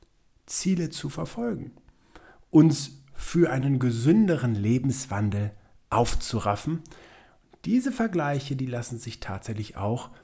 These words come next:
in Bezug auf das Sparen übertragen. Und wenn dich dieses Thema interessiert, einmal tief in die Psyche des Menschen einzusteigen und daraus abzuleiten, was du in Zukunft anders machen kannst,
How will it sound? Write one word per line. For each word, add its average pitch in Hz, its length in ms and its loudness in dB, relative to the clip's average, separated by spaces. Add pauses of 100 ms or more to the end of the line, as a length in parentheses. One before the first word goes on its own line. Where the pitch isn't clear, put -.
(320)
in 135 160 -2
Bezug 139 380 -6
auf - 100 -12
das - 160 -8
Sparen - 580 -6
übertragen. - 600 -16
Und 113 60 -10
wenn 131 100 6
dich 135 160 2
dieses 214 340 2
Thema 175 280 4
interessiert, 139 600 -2
einmal 117 260 -4
tief 170 300 -6
in 143 120 -2
die 117 100 -2
Psyche 156 440 -6
des 120 220 -6
Menschen 117 380 -4
einzusteigen - 640 -6
und 107 140 -2
daraus 120 360 0
abzuleiten, 127 1120 4
was 131 240 0
du 156 80 -6
in 131 120 -2
Zukunft - 680 -4
anders 208 400 -2
machen 110 260 -10
kannst, - 380 -12